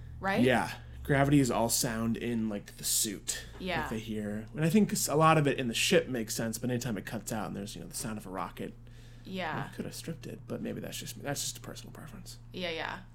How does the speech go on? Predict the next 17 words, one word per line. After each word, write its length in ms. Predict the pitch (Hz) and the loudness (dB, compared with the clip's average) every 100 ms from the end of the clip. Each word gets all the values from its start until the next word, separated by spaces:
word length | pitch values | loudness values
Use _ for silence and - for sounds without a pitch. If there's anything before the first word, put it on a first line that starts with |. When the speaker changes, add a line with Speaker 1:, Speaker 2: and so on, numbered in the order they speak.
| - - - | -20 -18 -4
Speaker 1:
Yeah, 260 | 185 170 | 2 2
and 80 | 170 | 2
I 80 | 170 | 0
wonder, 600 | 185 185 175 135 113 - - - | -2 -2 0 -2 -4 -8 -16 -8
maybe 240 | 180 170 | -6 -4
they 160 | 151 120 | -6 -6
did 260 | 165 160 | -4 -4
that 260 | 165 160 151 | -2 -2 -4
and 80 | 123 | -8
it 120 | 113 - | -14 -14
was 180 | - - | -14 -12
weird 480 | - 165 160 151 147 | -10 -8 -6 -8 -10
and 260 | 139 - - - | -12 -12 -14 -14
it 60 | 156 | -12
didn't 240 | 156 151 | -10 -10
work. 460 | - 156 147 147 - - - - - - - - - | -8 -8 -8 -10 -14 -16 -16 -16 -16 -16 -16 -14 -10
Um, 460 | 175 147 95 85 | -8 -6 -8 -10